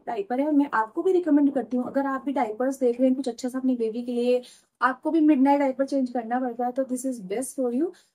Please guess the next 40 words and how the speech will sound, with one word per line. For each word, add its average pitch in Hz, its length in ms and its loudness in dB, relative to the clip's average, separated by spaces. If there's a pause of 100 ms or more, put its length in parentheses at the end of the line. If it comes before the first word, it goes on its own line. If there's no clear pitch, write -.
(100)
आप 254 160 -6
ये 262 80 0
वाला 247 140 -2
diaper 220 300 -4
use 240 340 -6
करें, 285 200 -2
आप 254 140 -6
switch 262 280 -4
नहीं 208 260 -2
करेंगे, 175 340 -4
ठीक 320 260 -2
है। 180 200 -6 (240)
उसके 269 240 -4
अलावा 311 440 -2 (220)
अब 285 180 -12
हम 311 120 -6
बात 233 260 -2
करते 285 240 -2
हैं 302 160 -4
इस 294 220 -12
वाली 277 120 -2
पैकेजिंग 262 520 0
की। 311 60 -4
तो 302 100 -6
आप 285 120 -4
इसकी 285 180 -4
बैक - 280 -4
side 294 160 -4
में 302 140 -2
देखेंगे 294 320 0
तो, 339 100 -6
तो 349 120 -8
सारी 285 360 -8
details 262 440 -4
यहाँ 240 120 -2
पे 311 100 -4
mention 240 420 -2
की 240 120 -6
हुई 196 200 0
है। 180 280 -6